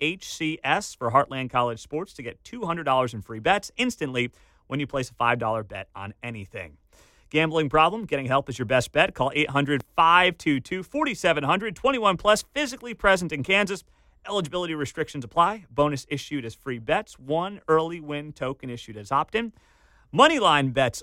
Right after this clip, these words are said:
only. Deposit and wagering restrictions apply. Eligibility and terms at draftkings dot com slash Kansas on behalf of Boot Hill Resort and Casino. All right, Mark, so, uh, the expectations. Now, you're somebody who had big-time expectations for this team.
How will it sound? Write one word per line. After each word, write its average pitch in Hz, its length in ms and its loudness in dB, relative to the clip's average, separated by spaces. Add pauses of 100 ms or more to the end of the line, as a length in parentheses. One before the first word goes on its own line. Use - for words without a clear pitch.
only. 269 440 0
Deposit 214 600 4
and 160 160 0
wagering 175 380 0
restrictions 147 500 -6
apply. 175 520 2
Eligibility 156 580 0
and 135 120 -4
terms 165 300 -4
at 110 140 -6
draftkings 165 640 -4
dot 95 280 -4
com 170 300 -2
slash 92 340 -14
Kansas 175 500 -8 (380)
on 120 160 -2
behalf 123 340 2
of 104 200 -8
Boot 220 280 -2
Hill 165 300 0
Resort 127 500 -8 (120)
and 110 320 -8 (120)
Casino. 104 480 -14 (800)
All 233 100 4
right, 202 220 8
Mark, 156 220 8
so, 196 160 8
uh, 190 80 8
the 208 160 4
expectations. 214 760 4
Now, 165 120 8
you're 202 180 4
somebody 208 420 4
who 175 120 4
had 139 180 4
big-time 156 420 2
expectations 139 760 -8
for 123 100 -14
this 110 120 -10
team. 120 480 -4